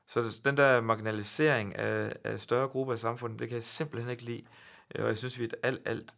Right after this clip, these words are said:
for rigt land til, at, øh, vi kan tillade det. Øhm,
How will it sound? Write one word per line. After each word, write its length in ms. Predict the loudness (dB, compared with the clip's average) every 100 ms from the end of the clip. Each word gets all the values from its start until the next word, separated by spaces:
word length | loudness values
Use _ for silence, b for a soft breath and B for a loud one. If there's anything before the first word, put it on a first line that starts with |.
| -20
for 200 | -16 -8
rigt 160 | -6 -4
land 260 | -4 -4 -4
til, 420 | -2 0 0 -2
at, 300 | -6 -8 -8
øh, 300 | -6 -4 -6
vi 60 | -6
kan 80 | -8
tillade 440 | -8 -4 -2 -2
det. 180 | -4 -8 -10 B B B B B B B B _ -6
Øhm, 540 | -2 0 -2 -4 -8